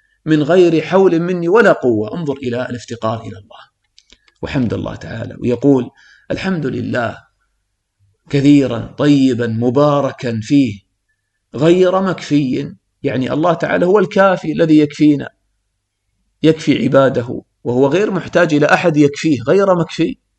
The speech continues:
فهو الغني، تستشعر غنى الله، فأنت تأكل لأنك محتاج إلى الطعام. أما الله تعالى فهو يطعم ولا يطعم، غير مكفي، ولا مودع، يعني غير متروك.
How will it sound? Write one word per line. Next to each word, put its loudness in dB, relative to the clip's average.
فهو -2
الغني، 2
تستشعر -8
غنى 4
الله، 2
فأنت -8
تأكل 0
لأنك -4
محتاج -2
إلى -2
الطعام. -4
أما 0
الله 0
تعالى -2
فهو 0
يطعم -2
ولا -2
يطعم، -4
غير 2
مكفي، -4
ولا 8
مودع، 2
يعني -2
غير 0
متروك. -4